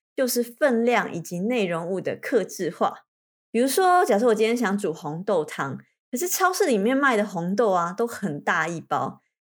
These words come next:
但是在这个无包装商店啊，即使我只想要买个三十到五十克也没有关系，因为它就是完全是裸卖的。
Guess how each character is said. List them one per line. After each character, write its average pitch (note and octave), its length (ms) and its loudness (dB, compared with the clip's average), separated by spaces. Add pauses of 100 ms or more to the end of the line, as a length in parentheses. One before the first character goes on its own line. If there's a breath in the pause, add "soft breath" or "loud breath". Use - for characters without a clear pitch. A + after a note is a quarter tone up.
但 G4 100 2
是 G4+ 100 4
在 F#4 280 4
这 E4+ 160 -2
个 - 160 4
无 G#3+ 120 0
包 B3+ 160 4
装 B3 160 2
商 A#3 240 -2
店 A3+ 200 0
啊， E3+ 100 -2
即 A3 180 -6
使 B3+ 240 2
我 G3+ 140 6
只 F#3+ 100 0
想 G3 160 0
要 F#3 120 0
买 C#3 180 -2
个 E3 80 -6
三 F#3+ 340 -2
十 D#3 300 -4
到 E3 240 2
五 C#3+ 100 -2
十 - 200 -12 (100)
克 E3+ 160 2
也 E3 140 2
没 F3 120 -2
有 A3+ 140 2
关 F3 260 0
系， G3 360 -4 (320 loud breath)
因 A3+ 160 2
为 G3+ 240 6
它 G3+ 240 2
就 G3+ 160 2
是 G3 160 0
完 D#3 200 0
全 F3 160 -4
是 F3+ 140 -6
裸 D#3 240 -2
卖 D#3 260 -4
的。 F2+ 220 -8